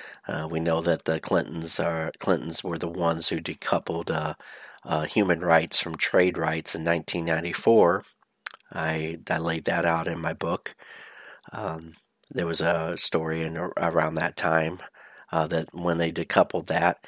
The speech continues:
that allowed China to continue to become a larger and larger trade par-, partner because, um, we didn't,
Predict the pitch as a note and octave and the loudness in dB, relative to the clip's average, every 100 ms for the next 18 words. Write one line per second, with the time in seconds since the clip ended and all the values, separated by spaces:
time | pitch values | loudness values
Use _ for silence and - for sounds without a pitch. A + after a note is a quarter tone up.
0 | - - - - E2 E2 - - E2 E2+ | -18 -18 0 4 4 2 -6 -4 0 4
1 | D#2+ D#2+ - F2 E2 E2 D#2+ - E2+ E2 | 4 4 2 2 2 -2 -4 -2 -2 -4
2 | - F2+ - E2 E2 D#2+ - E2 D#2+ D#2 | -6 -4 -2 -2 -2 -4 -4 -4 -6 -8
3 | - - - - F2 - E2+ E2 E2+ E2 | -12 -18 -18 -4 -4 2 2 2 2 2
4 | E2 E2+ E2+ E2 D#2+ - - G2 F#2 - | 2 -2 -4 -6 -4 -4 4 6 4 0
5 | - - - - - - E3+ - - D#2+ | -2 -2 -2 0 0 -2 -6 -4 0 0
6 | D#2 - - - - - D#2+ D#2+ E2 _ | 0 -4 -8 -18 -12 -6 -4 -4 -6 _
7 | - F2+ E2+ E2 D#2+ D#2 D#2+ | -14 -4 0 0 -2 -6 -10